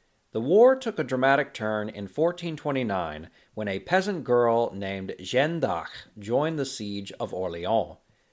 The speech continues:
The maiden who claimed that God sent her to deliver France from the English was walking through the streets of the city just nine days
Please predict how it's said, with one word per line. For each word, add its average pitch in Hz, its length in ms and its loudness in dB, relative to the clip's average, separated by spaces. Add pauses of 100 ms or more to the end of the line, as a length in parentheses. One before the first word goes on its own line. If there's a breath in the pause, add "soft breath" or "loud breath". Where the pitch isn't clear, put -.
(680)
The 135 80 0
maiden 214 440 6
who 220 140 0
claimed 139 440 0
that 104 180 0
God 120 380 2
sent 127 300 0
her 117 160 2
to 104 120 -10
deliver 101 460 -2
France 120 460 -2
from - 180 -10
the 185 160 -8
English 175 480 -2 (180 soft breath)
was 110 160 -4
walking 175 440 2
through 170 200 -4
the 156 100 -10
streets 170 380 -4
of 180 120 -2
the 165 80 -8
city 92 460 -2 (200 soft breath)
just 123 240 -2
nine 123 420 0
days 92 460 -2